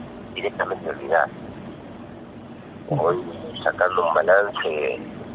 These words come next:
de, de lo que pasó en la posguerra, tuvimos muchos suicidios,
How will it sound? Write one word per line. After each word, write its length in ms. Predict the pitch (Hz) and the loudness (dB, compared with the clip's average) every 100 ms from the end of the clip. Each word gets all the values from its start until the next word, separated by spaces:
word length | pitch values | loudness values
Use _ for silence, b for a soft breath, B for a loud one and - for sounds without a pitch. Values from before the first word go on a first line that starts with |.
| - | -4
de, 600 | - - - - - - | -4 -4 -8 -12 -10 -6
de 60 | 71 | -4
lo 120 | 71 | -4
que 100 | 85 | -2
pasó 840 | - 85 - 101 95 87 85 80 76 | 0 0 4 8 10 10 10 8 6
en 80 | |
la 80 | 76 | 4
posguerra, 880 | - 85 82 87 98 101 90 76 62 - - - - - - - - - | 4 4 6 8 8 8 8 6 4 -2 -10 -12 -12 -12 -14 -16 -18 -18
tuvimos 440 | - - 82 80 | -16 -12 -12 -10
muchos 260 | - - 85 | -10 -8 -6
suicidios, 840 | - - 127 113 90 87 85 - | -6 -6 -4 -4 -2 0 0 -2